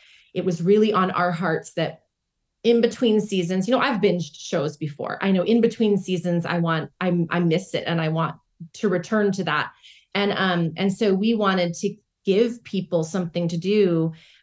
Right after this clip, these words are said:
um, who wanna go deeper. And so that's why we have all of our extra content, because we do want the show to be a tool to push people back to scripture. Um, and so while the show is, I mean, probably, I don't wanna throw it out in a,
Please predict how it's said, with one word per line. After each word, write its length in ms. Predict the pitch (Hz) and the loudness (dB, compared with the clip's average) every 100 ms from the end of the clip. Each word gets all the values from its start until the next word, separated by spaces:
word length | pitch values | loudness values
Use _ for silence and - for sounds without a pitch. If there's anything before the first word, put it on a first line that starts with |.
| - | -2
um, 340 | 180 165 160 | 0 2 0
who 180 | 156 202 | 2 2
wanna 220 | 185 175 | 4 4
go 140 | 175 160 | 2 2
deeper. 480 | 165 185 160 151 127 | 0 -4 -2 -2 -2
And 140 | - 170 | -2 -2
so 100 | 190 | 0
that's 260 | 180 190 | 0 0
why 120 | 190 170 | 0 0
we 100 | 180 | 0
have 200 | 180 170 | -2 0
all 140 | 160 | 0
of 80 | 160 | 0
our 120 | 156 | 0
extra 300 | - 165 151 | -2 -6 -8
content, 340 | 160 202 214 - | -4 -2 -2 -4
because 240 | 175 185 | -2 -2
we 200 | 190 277 | 0 0
do 200 | 175 202 | 0 2
want 300 | 196 160 - | 2 0 -2
the 60 | 185 | -6
show 400 | - - 175 165 | -4 0 2 2
to 120 | 170 | 0
be 120 | 170 160 | -2 -2
a 60 | |
tool 300 | 156 170 156 - - | -2 -2 -4 -6 -14
to 80 | 170 | -10
push 240 | - 147 | -8 -8
people 240 | - 151 131 | -8 -8 -8
back 240 | 139 - | -8 -10
to 80 | 151 | -14
scripture. 540 | - - - - - - - - - | -10 -12 -12 -14 -14 -20 -20 -8 -2
Um, 360 | 175 147 127 - | 0 0 -4 -2
and 140 | 202 | 0
so 160 | 190 208 | 2 2
while 360 | 175 190 208 285 | 2 2 2 2
the 80 | |
show 320 | 311 220 214 202 | -2 0 2 2
is, 500 | 190 233 180 165 160 | 2 2 0 -2 -6
I 80 | 185 | -4
mean, 400 | 180 160 160 147 | -2 0 -2 -6
probably, 680 | - 147 220 175 160 - - _ _ _ _ | -6 -2 -2 0 -2 -2 -8 _ _ _ _
I 80 | 196 | -2
don't 80 | 180 | 0
wanna 240 | 170 - _ _ - | -2 -4 _ _ -2
throw 220 | 180 170 | 2 4
it 60 | |
out 240 | 175 175 - | 4 0 -2
in 120 | 175 | -4
a, 180 | 165 | -4